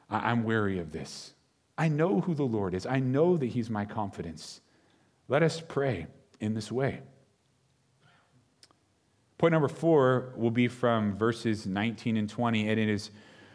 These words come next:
pray for boldness in preachers. Read verse nineteen and twenty with me, if you would.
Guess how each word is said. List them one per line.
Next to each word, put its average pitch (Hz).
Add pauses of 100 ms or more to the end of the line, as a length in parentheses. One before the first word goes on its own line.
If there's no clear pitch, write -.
(160)
pray 151
for 156
boldness 120 (320)
in 104
preachers. 131 (1000)
Read 107
verse 107
nineteen 104
and 98
twenty 101
with 98
me, 110
if 107
you 95
would. 113